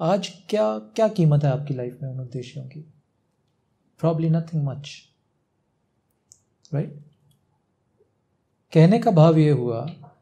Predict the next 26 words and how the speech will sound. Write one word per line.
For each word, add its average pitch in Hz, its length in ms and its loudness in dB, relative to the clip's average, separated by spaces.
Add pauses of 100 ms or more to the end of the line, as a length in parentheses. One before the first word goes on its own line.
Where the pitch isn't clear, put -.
(260)
कि 190 80 0
जिन 247 240 6
चीज़ों 233 320 2
के 254 100 2
प्रति 214 320 2
हम 202 140 4
जीवन 185 280 4
में 208 100 0
इतना 202 240 2
भाग 160 260 6
रहे 180 140 6
होते 151 200 4
हैं, 160 120 2
कुछ 190 180 -2
सालों 185 280 4
के 202 120 0
बाद 175 220 2
उन 180 120 2
चीज़ों 180 220 0
की 185 100 -4
कोई 208 160 0
वैल्यू 170 280 4
नहीं 165 140 2
होती 127 200 -2
ज़िंदगी 120 380 -12
में। 147 180 -14